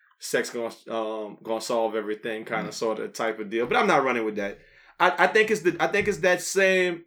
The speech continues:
Speaker 1: aspect where wo-, men, women are different than men.
Speaker 2: Mm-hmm.
Speaker 1: Um, that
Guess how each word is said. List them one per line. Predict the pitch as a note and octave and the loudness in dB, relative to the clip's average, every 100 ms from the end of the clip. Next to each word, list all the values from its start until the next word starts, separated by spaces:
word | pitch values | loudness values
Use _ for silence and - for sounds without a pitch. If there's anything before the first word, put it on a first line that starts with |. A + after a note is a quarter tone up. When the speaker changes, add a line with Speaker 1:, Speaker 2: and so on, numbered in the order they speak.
| - | 0
Speaker 1:
aspect | D#3+ D#3 - C#3+ B2+ B2 | 2 2 2 0 0 0
where | A#2+ A2 | 0 0
wo-, | A2+ C#3 C#3 | 2 0 0
men, | B2+ C3 B2 | -2 -2 -2
women | B2+ C#3+ D3+ | 2 2 2
are | A#2+ | 0
different | A#2+ A#2 A2 | 0 -2 -6
than | G#2+ G2+ | -10 -12
men. | - - | -14 -14
Speaker 2:
Mm-hmm. | F#2 G2 F#2 - | -12 -12 -10 -4
Speaker 1:
Um, | C3+ C3 A#2+ A2+ G#2+ _ - - - - - _ _ - | 0 0 0 -4 -6 _ -20 -20 -20 -20 -20 _ _ -10
that | A#2+ C#3 B2+ A2+ | 0 2 2 0